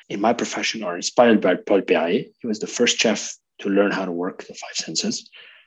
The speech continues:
Uh, so absolutely, it's an inspiration. And actually, a, a lot of the people who helped Paul build Ultraviolet are now part of Artika's team, and they're helping us build Atika. So there's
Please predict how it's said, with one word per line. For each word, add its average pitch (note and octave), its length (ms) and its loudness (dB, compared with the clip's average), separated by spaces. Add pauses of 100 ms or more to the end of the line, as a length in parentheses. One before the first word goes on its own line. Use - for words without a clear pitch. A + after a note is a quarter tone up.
(320)
Uh, F2 340 -2
so - 140 -4
absolutely, C#3 580 4
it's - 140 -4
an F2 60 -4
inspiration. - 560 0 (680)
And G2+ 440 0 (180)
actually, A2 580 6
a, - 200 6
a - 20 8
lot A#2+ 160 10
of A2 100 6
the G#2 80 2
people A2 220 8
who G2+ 160 6
helped G#2 360 4
Paul G#2+ 280 6
build C#3 200 8 (140)
Ultraviolet G#2 640 0
are A2 140 0
now A2 140 6
part G#2 200 2
of G#2 80 -2
Artika's A#2+ 480 -2
team, G2 280 -2
and F#2+ 120 -6
they're F#2+ 100 -2
helping G2 480 0
us G2 220 -4
build E2 340 -10
Atika. G#2+ 440 -4 (120)
So E2 460 -6
there's G#2 340 0